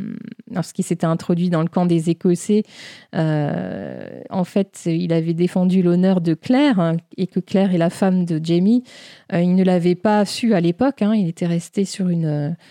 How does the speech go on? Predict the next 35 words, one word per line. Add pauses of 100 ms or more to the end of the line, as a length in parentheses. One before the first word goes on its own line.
(300)
voilà,
enfin, (200)
ça, (100)
ça
n'avait
pas
été
dit. (400)
Euh, (260)
et
Jamie
lui
avoue
là,
alors,
le, (120)
forcément,
John
Gray
se
sent
très,
très
gêné
et,
et
Jamie
en
profite
pour
lui
dire
toute
son
admiration.